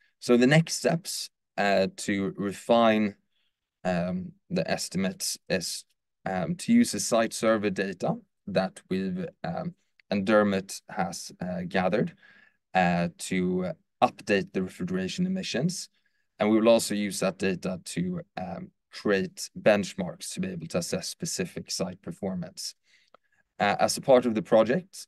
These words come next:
uh, set ten site surveys will be conducted. Um, nine have been conducted so far. Um,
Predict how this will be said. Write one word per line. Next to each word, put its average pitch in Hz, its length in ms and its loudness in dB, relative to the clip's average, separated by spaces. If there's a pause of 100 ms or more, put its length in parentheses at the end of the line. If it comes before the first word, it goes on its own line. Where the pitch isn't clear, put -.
uh, 95 280 -2
set - 340 0 (120)
ten 120 240 0
site 101 320 2
surveys 98 640 -2 (500)
will 110 240 4
be 95 220 0
conducted. 110 640 0 (180)
Um, 95 420 2 (300)
nine 113 260 4
have 104 140 0
been 98 160 -2
conducted 92 580 -2 (140)
so 180 320 -4
far. - 480 -4 (1160)
Um, 170 440 0